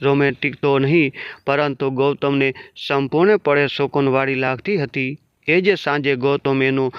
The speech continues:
સ્કૂટર લઈને જઈ રહ્યો હતો, ત્યારે બાજુના ઘરમાં રહેતા વિનુભાઈએ એને અચાનક ચા પીવા માટે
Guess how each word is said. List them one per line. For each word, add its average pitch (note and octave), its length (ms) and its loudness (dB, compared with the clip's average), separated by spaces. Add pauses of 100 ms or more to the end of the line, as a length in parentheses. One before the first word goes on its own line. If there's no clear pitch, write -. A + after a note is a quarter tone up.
(220)
સ્કૂટર D#3 420 0
લઈને C#3 360 2
જઈ C#3 240 0
રહ્યો C#3 260 2
હતો, C3+ 320 -2 (320)
ત્યારે C#3 280 0
બાજુના C3+ 500 -2
ઘરમાં C3+ 380 -2
રહેતા C3 440 -2 (340)
વિનુભાઈએ C#3 600 2
એને C#3 240 0
અચાનક C3+ 580 -2
ચા - 280 -2
પીવા C#3 360 -2
માટે C3+ 420 -2